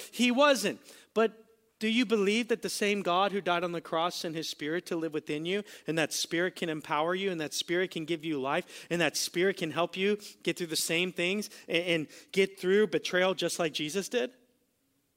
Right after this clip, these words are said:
And so today, what we're gonna look at is how betrayal happens. And, and here's why I think this is important.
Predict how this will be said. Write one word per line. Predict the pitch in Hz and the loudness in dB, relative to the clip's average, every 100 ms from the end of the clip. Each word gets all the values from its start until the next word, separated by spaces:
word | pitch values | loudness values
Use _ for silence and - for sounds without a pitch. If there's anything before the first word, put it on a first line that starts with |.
| _ _ _ - | _ _ _ -6
And | 180 | 0
so | 226 | 2
today, | 214 208 269 226 220 214 - - | 4 4 6 6 4 0 -12 0
what | 190 | 4
we're | 247 | 6
gonna | 277 233 | 6 6
look | 226 254 | 6 4
at | 202 190 196 | 4 2 4
is | 190 185 175 - - - _ _ - | 4 4 4 0 -2 -12 _ _ -8
how | - 214 254 | 0 4 4
betrayal | 240 240 226 220 202 | 2 2 2 4 4
happens. | 185 175 180 196 190 | 2 0 0 0 0
And, | 185 - - - | -2 -6 -14 -2
and | 185 | 2
here's | 180 247 | 4 4
why | 262 240 | 4 4
I | |
think | 220 220 | 2 0
this | 214 202 | 0 0
is | 180 | -2
important. | 180 - 170 143 | -4 -2 -2 -2